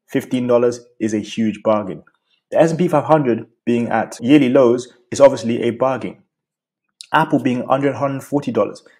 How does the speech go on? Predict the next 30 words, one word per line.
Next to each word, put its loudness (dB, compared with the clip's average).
is -6
a 2
bargain. 0
All 6
of 2
these 4
are 0
bargains. 2
It's -16
discounts -4
all 0
over -2
the -10
place. -12
So, 4
you -12
know, -4
what 4
I 8
wanted 4
to -8
point -2
out 0
was -10
when -2
it -6
comes 0
to -6
oil, 0
right, 0